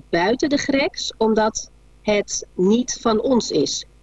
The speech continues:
Dus, eh, het perceel van Holland Casi-, of, eh, van Corendon is niet van ons, is niet in bezit van de gemeente en daarom is dat ook niet vervat in de greks.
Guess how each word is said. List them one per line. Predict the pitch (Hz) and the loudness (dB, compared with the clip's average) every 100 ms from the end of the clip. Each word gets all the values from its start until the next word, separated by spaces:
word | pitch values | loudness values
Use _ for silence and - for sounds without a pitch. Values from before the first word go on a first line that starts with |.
| - - - - - | -20 -20 -20 -20 0
Dus, | 208 196 - | 2 2 -4
eh, | - 180 180 | -2 0 0
het | - 202 - | 0 -2 -2
perceel | - 196 269 254 220 | -4 0 2 2 0
van | - 196 180 170 | -2 0 2 0
Holland | - 196 180 180 | 2 2 2 2
Casi-, | 208 190 240 - | 0 2 0 0
of, | 196 190 - | -4 -2 0
eh, | 185 | 0
van | - 196 185 | 0 0 2
Corendon | - 202 247 247 262 285 | 2 2 2 2 2 0
is | - 202 | 0 2
niet | 220 254 | 2 2
van | - 190 180 | 0 0 2
ons, | 208 320 226 | 4 2 2
is | |
niet | 214 233 | 0 2
in | 214 | 2
bezit | 185 180 202 | 0 0 -2
van | - 175 | 0 -2
de | 175 | 0
gemeente | 185 180 208 262 269 | 2 2 2 0 0
en | |
daarom | 196 185 185 | 0 2 2
is | 180 | 2
dat | 190 180 | 0 -2
ook | 170 | 2
niet | 185 - | 0 0
vervat | - 202 175 185 - | -6 -4 0 -2 0
in | 165 | -2
de | |
greks. | 156 - 226 - | 0 0 -2 -4